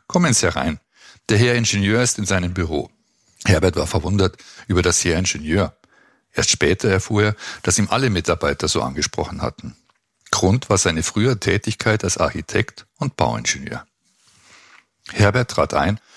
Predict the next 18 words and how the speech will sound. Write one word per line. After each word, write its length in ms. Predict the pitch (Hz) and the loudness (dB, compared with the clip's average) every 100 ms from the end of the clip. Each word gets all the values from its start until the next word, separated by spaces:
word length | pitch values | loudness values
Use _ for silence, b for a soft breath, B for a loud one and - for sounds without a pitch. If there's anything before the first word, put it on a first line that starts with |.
| B B | B B
und 100 | 92 | 2
war 120 | 98 | 2
sofort 420 | 104 - 120 120 | 2 0 -2 0
von 140 | 110 | 0
den 100 | 98 | 0
vielen 300 | 90 107 110 | 0 0 0
Regalen 460 | 101 92 71 82 98 | 0 -2 0 0 0
überrascht, 580 | 85 73 76 - - - B B | -2 -2 0 0 -4 -10 B B
welche 280 | - - - | -2 -2 0
auf-, 200 | 80 107 | 0 2
vollgestopft 760 | 107 117 120 - 104 - - | 0 2 0 0 -2 -4 -6
mit 180 | - - | -6 -2
Akten 300 | 110 - 110 | -4 -2 -2
und 160 | 78 - | -2 0
Büchern 340 | 95 - 92 | 0 0 0
alle 260 | 80 90 80 | 2 0 0
Wände 300 | 73 87 65 | -2 -2 -2
auskleideten. 720 | 60 - 65 - - - | -2 -4 -6 -8 -12 -20